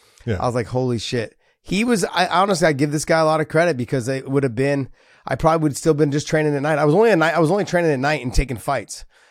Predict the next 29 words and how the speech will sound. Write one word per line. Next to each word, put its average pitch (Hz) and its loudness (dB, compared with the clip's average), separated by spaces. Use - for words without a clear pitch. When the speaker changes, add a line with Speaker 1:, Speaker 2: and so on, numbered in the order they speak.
Speaker 2:
I - -6
got 196 0
signed 170 0
to 147 -2
the 127 -2
U 139 4
F 117 -2
C. 139 -4
I 120 -6
got 139 -4
signed 147 -2
to 143 -2
the 131 -4
U 135 0
F 120 -4
C 156 -6
and 131 -2
I 123 -2
was 113 -6
fucking, 120 -6
uh, 110 -4
sorry, 156 4
I - 2
got 147 2
signed, 156 2
um, 139 4
what 123 -4
was 107 -6
it? 101 -10